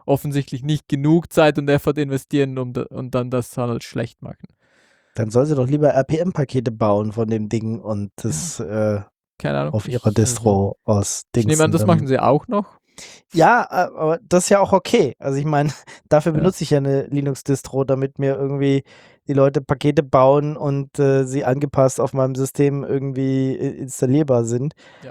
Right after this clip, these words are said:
Speaker 2: Äh, wenn ich dann aber schon so ein Abstraktionslayer wie Flatpak nehme, wo mir dann nochmal lauter Libraries wieder reingeschmissen werden, äh, dann, <laughs> ja, dann kann ich auch das nehmen, was tatsächlich der Hersteller produziert. Das verstehe ich jetzt wirklich auch nicht richtig.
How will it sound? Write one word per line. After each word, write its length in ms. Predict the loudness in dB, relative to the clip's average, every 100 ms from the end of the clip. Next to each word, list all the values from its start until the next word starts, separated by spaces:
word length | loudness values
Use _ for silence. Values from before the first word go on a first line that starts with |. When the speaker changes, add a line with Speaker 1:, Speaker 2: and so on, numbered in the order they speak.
| -10 0
Speaker 2:
Äh, 120 | 2
wenn 140 | 4
ich 100 | 4
dann 140 | 2 2
aber 200 | 2 2
schon 280 | 0 -2 -2
so 80 |
ein 100 | -4
Abstraktionslayer 1500 | -2 -4 -2 -4 -2 0 -2 -2 -12 -2 2 4 4 4 0
wie 140 | -4 -6
Flatpak 640 | -8 -2 -2 0 -2 -2
nehme, 380 | -2 -2 -2 -2
wo 120 | -4
mir 140 | -2 -2
dann 100 | 0
nochmal 340 | -2 0 0
lauter 280 | 2 2 4
Libraries 520 | 4 4 2 0 -2
wieder 140 | -4 -4
reingeschmissen 500 | -4 -8 -12 -12 -6
werden, 220 | -4 -4 -8 -20 -20 -20 _ _ 2
äh, 320 | 4 6 4
dann, 560 | 2 2 2 0 -2 -2 -4
<laughs> 100 | 2
ja, 180 | 2 4 4 2 -4 -20 -16
dann 180 | -8 -6
kann 160 | -2 0
ich 140 | 2
auch 80 | 2
das 260 | 2 0 2
nehmen, 440 | -2 -2 -4 -4
was 200 | -2 -2
tatsächlich 420 | -4 -2 0 0 0
der 120 | 4
Hersteller 540 | 4 2 2 2 2 -4 _
produziert. 560 | -4 -2 -2 -2 -4 -2
Das 100 | -4
verstehe 400 | -2 -4 0 0
ich 80 | 2
jetzt 360 | -2 -4 -12 -8
wirklich 320 | -6 -6 -4
auch 100 | -4
nicht 380 | -4 -8 -16 -14
richtig. 400 | -10 -12 -12